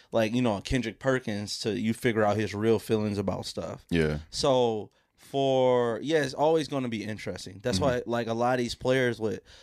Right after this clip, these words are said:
Speaker 1: uh, are starting podcasts towards the end of their career 'cause they're gonna pick up a big fan base.
Speaker 2: Yeah.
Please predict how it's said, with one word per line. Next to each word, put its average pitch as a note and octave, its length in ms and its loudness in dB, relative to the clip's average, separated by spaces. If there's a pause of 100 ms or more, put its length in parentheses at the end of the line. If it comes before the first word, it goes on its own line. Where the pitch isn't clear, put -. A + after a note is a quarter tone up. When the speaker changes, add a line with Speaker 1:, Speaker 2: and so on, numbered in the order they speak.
(140)
Speaker 1:
uh, G#2+ 360 4
are A2 160 0
starting A#2+ 320 0
podcasts A#2+ 680 0
towards G#2+ 220 -2
the - 80 -8
end A2+ 120 -4
of G#2+ 100 -2
their G#2+ 160 -2
career A2+ 440 2
'cause G2 140 -4
they're G2 100 -4
gonna G2 200 -4
pick - 260 -4
up - 140 -6
a - 60 -4 (120)
big G#2 220 -4
fan A2+ 280 -2
base. G2+ 300 -10
Speaker 2:
Yeah. E2 240 2